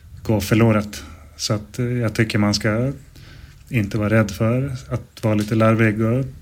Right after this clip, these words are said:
ha någon, liksom, något möte där, här och där som inte behövs, eller bara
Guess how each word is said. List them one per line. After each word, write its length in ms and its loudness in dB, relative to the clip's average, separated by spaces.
ha 160 2
någon, 260 0
liksom, 460 -2
något 220 -4
möte 340 2
där, 160 2
här 200 4
och 80 0
där 120 6
som 180 2
inte 180 0
behövs, 400 2
eller 200 -2
bara 200 -2